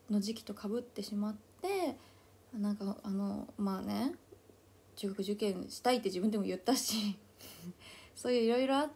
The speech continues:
て、一期生はもちろん受けてないんですけど、でもそれを見た時にそう思ったくらいに、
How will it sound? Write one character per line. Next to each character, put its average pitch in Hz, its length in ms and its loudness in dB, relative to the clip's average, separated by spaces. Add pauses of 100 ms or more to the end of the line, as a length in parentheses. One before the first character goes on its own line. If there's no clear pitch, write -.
(180)
て、 302 200 0
一 233 80 -2
期 262 160 -2
生 220 220 0
は 196 80 0 (180)
も 202 100 -4
ち - 120 -8
ろ 214 100 2
ん 208 40 4
受 208 200 -2
け 208 40 -8
て - 200 -8
な 202 120 2
い 240 100 2
ん 214 80 4
で 202 100 0
す - 120 -10
け 202 140 -8
ど、 202 300 2 (1300)
で 262 80 2
も 240 120 2
そ 247 140 -4
れ 269 80 4
を 285 80 4
見 285 140 2
た 277 100 0
時 240 240 -4
に 214 100 -2
そ 226 140 -4
う 226 40 0
思 226 160 2
っ - 20 -2
た 254 180 -2
く 262 180 -4
ら 214 140 2
い 196 80 0
に、 196 400 -2